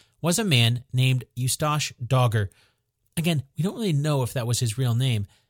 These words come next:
Some suggest that perhaps he was an assassin.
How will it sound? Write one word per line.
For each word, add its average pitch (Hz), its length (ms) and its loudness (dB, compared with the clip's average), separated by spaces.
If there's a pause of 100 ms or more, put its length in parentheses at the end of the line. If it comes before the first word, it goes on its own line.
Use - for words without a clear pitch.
(380)
Some 156 240 -2
suggest 120 480 2
that 120 140 -4
perhaps 113 600 0
he 117 100 -4
was 110 220 0
an 117 100 -2
assassin. 123 560 -2